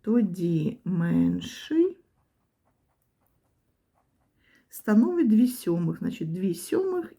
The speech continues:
х градусів. Їх сума буде х додати дві сьомих х градусів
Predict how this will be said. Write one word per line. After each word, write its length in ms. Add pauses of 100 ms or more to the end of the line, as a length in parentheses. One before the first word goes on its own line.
х 540
градусів. 800 (1700)
Їх 340
сума 680 (880)
буде 680 (1900)
х 280 (100)
додати 960
дві 340
сьомих 720 (380)
х 300 (760)
градусів 1000